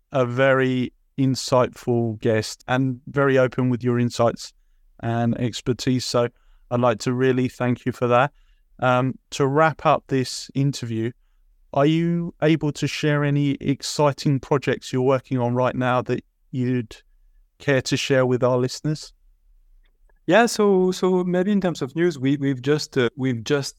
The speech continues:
Speaker 2: expanded, uh, to, uh, to Madrid. So for, for all the listeners that are based in
Speaker 1: <laughs>
Speaker 2: Madrid, we'll soon be operating and providing the same type of service that we see in other big capitals in Europe. So
Speaker 1: Mm.
Speaker 2: that is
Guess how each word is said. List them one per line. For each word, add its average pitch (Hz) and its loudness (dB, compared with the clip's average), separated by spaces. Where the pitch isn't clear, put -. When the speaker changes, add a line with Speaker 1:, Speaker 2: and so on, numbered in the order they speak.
Speaker 2:
expanded, 117 -2
uh, 98 0
to, 107 -2
uh, 95 -2
to 110 -6
Madrid. 113 0
So 110 -2
for, 117 0
for 131 -8
all 143 -2
the 135 2
listeners 135 -2
that 117 0
are 107 0
based 131 -2
in 147 -4
Speaker 1:
<laughs> - -20
Speaker 2:
Madrid, 120 -12
we'll 110 -4
soon 135 0
be 120 2
operating 123 0
and 104 -4
providing 117 0
the 101 -4
same 131 -2
type 123 -4
of 120 -8
service 120 -2
that 101 -4
we 110 -2
see 110 -4
in 101 0
other 98 -2
big - -4
capitals 117 0
in 95 0
Europe. 95 0
So 90 -6
Speaker 1:
Mm. 127 -8
Speaker 2:
that 95 -2
is 95 -2